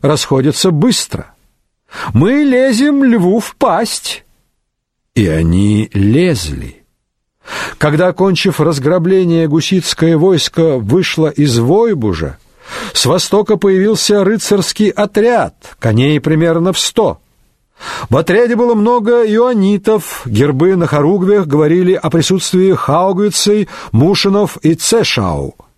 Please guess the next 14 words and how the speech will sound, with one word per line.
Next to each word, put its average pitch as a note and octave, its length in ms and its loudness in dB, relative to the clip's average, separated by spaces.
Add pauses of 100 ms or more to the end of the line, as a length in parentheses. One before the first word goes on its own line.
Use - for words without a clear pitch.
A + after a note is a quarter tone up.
(560)
При C3+ 140 2
одном F#3 480 0
виде E3 420 2
гуситов F3+ 800 0 (340)
отряд D#3 500 0
в - 160 -16
панике C3 520 -2
бежал. E2+ 520 -2 (1300)
«Ну, F3+ 840 2 (600)
и A#3 160 2
где C#4 320 2
же C3 400 0
твой C#3 400 0
лев?» — B2+ 580 -2